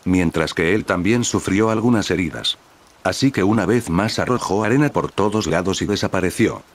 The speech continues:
Las pocas docenas de personas que habían visto a Voldemort,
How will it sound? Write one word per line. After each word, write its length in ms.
Las 240
pocas 340
docenas 460
de 80
personas 540
que 100
habían 320
visto 380
a 40
Voldemort, 480